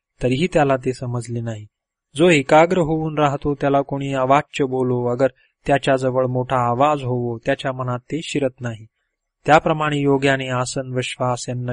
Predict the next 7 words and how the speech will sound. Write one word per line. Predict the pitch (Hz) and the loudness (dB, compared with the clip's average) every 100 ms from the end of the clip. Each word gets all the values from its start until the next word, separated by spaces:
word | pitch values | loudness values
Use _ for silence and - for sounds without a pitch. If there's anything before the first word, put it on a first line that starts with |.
| 117 | -6
जिंकून | 123 120 123 120 | -8 -6 -6 -4
वैराग्याच्या | 120 123 139 127 123 127 117 | -2 0 -2 -4 -4 -4 -4
अभ्यासाने | 113 113 135 139 123 120 | -4 -2 -2 -2 -8 -8
चित्त | 117 - - - | -8 -8 -8 -4
एकाग्र | 120 120 - 131 131 123 | -2 -2 0 0 0 -4
करून | 117 120 120 117 | -4 -6 -6 -6
राहिल्यास | 117 113 127 147 | -6 -4 -4 -4